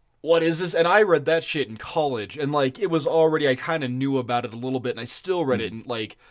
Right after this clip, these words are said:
Speaker 1: sophomore year, and I was still like, "What? What?" And just that whole page, "And I have broken the bat," and it's just like, "Whoa, oh my
Speaker 2: Yeah.
Speaker 1: God." It's, yeah.
Speaker 2: 'Cause again, that's like, those are, like, actual, actual stakes, right? That, that's actually, it's a, it's a, it's an actual thing that happened versus,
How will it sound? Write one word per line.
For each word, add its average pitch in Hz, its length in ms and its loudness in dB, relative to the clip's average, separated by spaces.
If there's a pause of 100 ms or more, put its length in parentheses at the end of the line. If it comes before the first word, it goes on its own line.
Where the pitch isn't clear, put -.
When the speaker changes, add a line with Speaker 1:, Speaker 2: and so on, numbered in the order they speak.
Speaker 1:
sophomore 139 540 -2
year, 135 180 2
and 127 100 0
I - 20 2
was 123 100 0
still 160 140 2
like, 131 120 -4 (180)
"What? 185 640 6 (200)
What?" 180 260 8
And 165 200 -2
just 147 220 2
that 139 160 4
whole 135 160 2
page, 127 380 -4
"And 123 140 -14
I 131 120 -2
have 123 180 -2
broken 120 360 -6
the 110 60 -12
bat," 113 260 -4
and 113 80 -12
it's - 80 -12
just - 160 -10
like, 131 160 -8
"Whoa, 262 460 6 (320)
oh 294 180 6
my 269 100 6
Speaker 2:
Yeah. - 40 6
Speaker 1:
God." 269 400 4
It's, - 200 -6 (560)
yeah. 107 280 -4 (340)
Speaker 2:
'Cause 226 180 -2
again, 269 340 2
that's 160 220 -4
like, 185 200 0
those 170 180 -2
are, - 20 -4
like, 190 220 0
actual, 165 760 -2 (280)
actual 143 300 -8
stakes, - 640 -12
right? 117 200 -2
That, 113 140 -6
that's 107 160 -10
actually, 123 360 -6
it's 113 120 -12
a, 110 180 -6
it's 110 140 -10
a, 104 240 -8
it's 107 140 -14
an 117 60 -8
actual 131 200 -8
thing 131 120 -6
that 131 100 -4
happened 113 340 0
versus, 113 540 -8